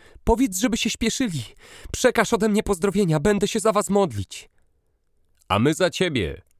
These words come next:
Biegnijcie bezpiecznie.” Szczepan odwrócił się do Marty. „Musimy im powiedzieć.” Abigail zorientowała się, że muzyka ucichła i wszyscy patrzą w ich kierunku. „Nie moglibyśmy ich ukryć?”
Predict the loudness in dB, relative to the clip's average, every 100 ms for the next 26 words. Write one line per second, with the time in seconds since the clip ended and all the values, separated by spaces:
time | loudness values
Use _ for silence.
0 | _ _ -8 0 0 2 0 2 0 -2
1 | -2 -4 -4 -12 -14 -18 _ _ _ _
2 | _ _ _ -16 -6 -4 -2 -4 -2 -4
3 | -2 -4 -4 -4 -2 -2 -4 -8 -8 -8
4 | -10 _ _ _ _ _ _ _ _ _
5 | -4 -2 0 0 0 -2 -4 -4 -8 -16
6 | _ _ _ _ _ _ _ _ _ _
7 | _ _ -6 -4 -2 -2 0 0 -2 -4
8 | 0 0 0 -2 0 -2 -4 -6 -6 -4
9 | -2 -2 -4 -6 -6 -8 -6 -8 -4 -2
10 | -2 -6 -20 -8 -2 -2 -2 -4 -6 -6
11 | -8 -4 -6 -4 -6 -6 -8 -8 -8 -10
12 | -12 -18 -18 _ _ _ _ _ _ _
13 | _ _ _ _ _ _ _ _ _ _
14 | _ _ _ _ _ _ -6 -2 0 0
15 | -2 -4 -6 -2 -4 -4 -6 -6 -4 -8
16 | -8 -14